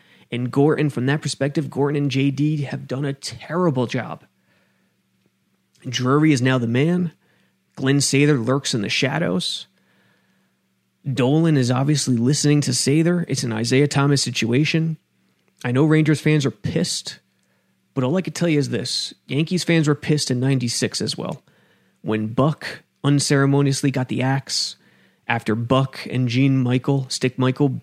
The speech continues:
built that dynasty at the start when George was suspended for the Winfield stuff.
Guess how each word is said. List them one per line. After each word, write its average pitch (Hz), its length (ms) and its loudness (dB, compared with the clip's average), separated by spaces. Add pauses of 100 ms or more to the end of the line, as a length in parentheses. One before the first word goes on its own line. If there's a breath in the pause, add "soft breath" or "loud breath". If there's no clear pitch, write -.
(100)
built 135 240 0 (100)
that 131 280 -4
dynasty 139 600 -2 (1300)
at 123 140 -6
the 131 60 -6
start 139 440 2
when 131 160 2
George 127 320 2
was 120 160 -2
suspended 131 600 0
for - 100 -4
the 107 80 -2
Winfield 120 460 -2
stuff. - 480 -2